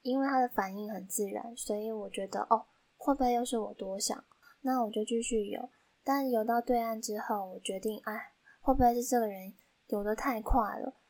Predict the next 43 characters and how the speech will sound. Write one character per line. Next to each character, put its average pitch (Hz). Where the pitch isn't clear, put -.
那 262
我 214
干 220
脆 240
换 240
一 208
个 202
水 -
道， -
跟 233
他 240
分 240
别 208
不 240
同 214
水 -
道， 208
这 -
样 220
我 214
也 202
可 226
以 202
慢 220
慢 226
的 196
游 185
我 185
的 202
长 -
泳。 208
后 302
来 285
换 294
完 247
水 220
道 233
之 226
后， 233
游 208
了 214
几 220
趟 240